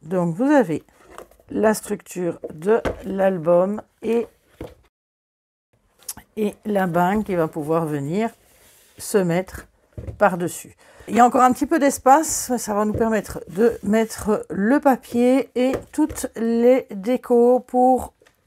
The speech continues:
euh, la couverture. Donc voilà la structure.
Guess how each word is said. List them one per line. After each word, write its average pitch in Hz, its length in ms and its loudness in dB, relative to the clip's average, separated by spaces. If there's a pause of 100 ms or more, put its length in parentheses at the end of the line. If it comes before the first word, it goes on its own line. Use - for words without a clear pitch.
(100)
euh, 233 480 0 (160)
la 233 300 4 (460)
couverture. 285 880 -2 (1500)
Donc 247 200 4
voilà 262 460 6
la 262 360 2 (100)
structure. 226 1080 -6